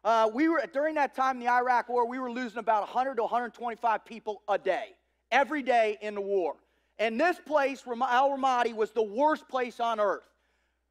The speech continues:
And, but it's a good thing nobody told the seal teams, 'cause they were kicking the snot out of them, all right?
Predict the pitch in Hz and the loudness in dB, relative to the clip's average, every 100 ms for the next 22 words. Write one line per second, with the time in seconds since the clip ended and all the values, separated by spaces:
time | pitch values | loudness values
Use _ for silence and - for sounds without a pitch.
0 | _ 214 240 269 247 247 269 370 285 330 | _ -6 0 2 0 -4 -2 -2 -2 -4
1 | 320 294 285 285 247 262 254 208 - 285 | 2 2 4 2 0 -2 -2 -6 -10 -8
2 | 269 - 226 208 - 185 254 233 - 233 | -8 -8 -12 -10 -10 -4 -2 -2 -4 -8
3 | 220 269 - - - 370 494 539 466 440 | -6 -8 -8 -14 -18 -2 2 6 6 6
4 | 554 622 247 196 143 107 127 180 220 285 | 6 6 4 2 -2 -8 -6 0 2 2